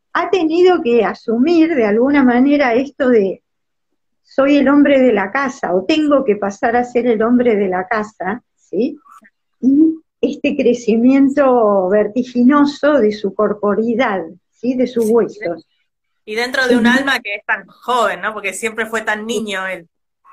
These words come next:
Speaker 2: Como que su alma, su
Speaker 1: Efectivamente.
Speaker 2: espíritu, no sé, su esencia súper, súper... Eh, niña, no aniñada ni infantil, pero como lúdica, como esa, ese
Speaker 1: Lúdica.
Speaker 2: niño interno tan grande que tiene.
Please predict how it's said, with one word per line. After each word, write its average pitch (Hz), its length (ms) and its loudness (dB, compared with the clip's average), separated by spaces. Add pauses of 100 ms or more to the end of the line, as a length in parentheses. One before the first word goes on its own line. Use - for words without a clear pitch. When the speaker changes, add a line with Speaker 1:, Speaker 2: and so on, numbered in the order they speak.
Speaker 2:
Como 254 180 -8
que - 80 -8
su 262 160 0
alma, 294 280 0
su 302 140 -4
Speaker 1:
Efectivamente. 247 200 -6
Speaker 2:
espíritu, 226 240 -12
no 208 140 -10
sé, 233 180 -6
su 220 140 -8
esencia 247 480 -6
súper, 214 640 -6 (240)
súper... 220 500 -6
Eh, 165 520 -14 (500)
niña, 240 720 -6
no 262 80 -2
aniñada 254 560 -2
ni 214 80 -8
infantil, 208 480 -10
pero 185 260 -8
como 180 380 -10
lúdica, 190 720 -8
como 180 220 -16
esa, 208 380 -8
ese 196 100 0
Speaker 1:
Lúdica. 330 180 4
Speaker 2:
niño 226 240 -4
interno 214 420 -8
tan 196 180 -10
grande 202 360 -8
que 170 160 -16
tiene. 170 320 -18